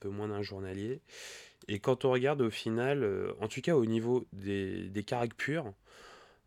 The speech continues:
on a du trois, enfin, on a du C trois, du,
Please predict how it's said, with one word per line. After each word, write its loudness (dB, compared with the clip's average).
on -2
a 6
du -2
trois, 2
enfin, -8
on -6
a -4
du -6
C -4
trois, -4
du, -14